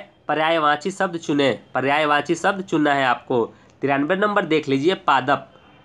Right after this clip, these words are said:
ठीक है, पादप यानी कि पेड़ कह लीजिए। ठीक है, प्लांट। चार ऑप्शन दिए गए फ्रेंड्स, और इसमें जो इस प्रश्न का राइट आंसर होगा ऑप्शन नंबर सेकंड पौधा। पादप यानी कि पेड़ पौधा, वह इसीलिए पौधा हो जाएगा इस प्रश्न का राइट आंसर। ठीक है, नेक्स्ट क्वेश्चन,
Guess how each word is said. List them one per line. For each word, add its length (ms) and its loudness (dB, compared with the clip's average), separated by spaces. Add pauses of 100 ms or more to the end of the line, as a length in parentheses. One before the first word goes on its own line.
(140)
ठीक 200 -6
है, 160 2 (440)
पादप 280 2
यानी 220 2
कि 120 0
पेड़ 280 0
कह 180 0
लीजिए। 380 0 (160)
ठीक 200 -2
है, 160 0 (640)
प्लांट। 340 0 (580)
चार 200 2
ऑप्शन 300 0
दिए 140 4
गए 120 0
फ्रेंड्स, 380 -4 (100)
और 100 -2
इसमें 220 0
जो 80 2
इस 100 -2
प्रश्न 260 -4
का 100 -2
राइट 300 0
आंसर 280 0
होगा 300 2 (300)
ऑप्शन 280 0
नंबर 200 2
सेकंड 440 -4
पौधा। 460 2 (360)
पादप 300 -2
यानी 220 0
कि 120 -4
पेड़ 320 0
पौधा, 440 0
वह 140 0
इसीलिए 460 -2 (120)
पौधा 260 0
हो 60 2
जाएगा 240 0
इस 120 -4
प्रश्न 280 -6
का 120 -2
राइट 320 0
आंसर। 360 -4
ठीक 280 -4
है, 260 0 (240)
नेक्स्ट 280 -2
क्वेश्चन, 440 -2